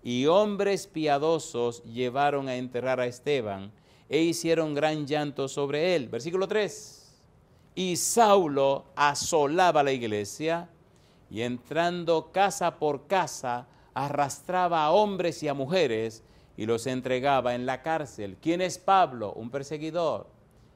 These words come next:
¿Quién es Pablo? Un asesino. ¿Quién es Pablo? Un injuriador. ¿Quién es Pablo en este momento? Un enemigo de Jesús.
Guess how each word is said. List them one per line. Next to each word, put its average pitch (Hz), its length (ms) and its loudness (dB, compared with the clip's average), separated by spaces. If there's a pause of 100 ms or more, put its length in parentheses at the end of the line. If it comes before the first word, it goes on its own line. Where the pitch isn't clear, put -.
(160)
¿Quién 165 240 -4
es 170 220 -6
Pablo? 143 460 0
Un 107 100 -8
asesino. 135 680 -8 (580)
¿Quién 180 240 -4
es 165 180 -8
Pablo? 151 440 2
Un 127 120 -6
injuriador. 143 760 -6 (1800)
¿Quién 151 220 -2
es 160 180 -4
Pablo 160 320 4
en 147 80 -6
este 151 220 -6
momento? 143 420 -6
Un 123 80 -6
enemigo 117 480 -4
de 135 100 -6
Jesús. 131 360 -14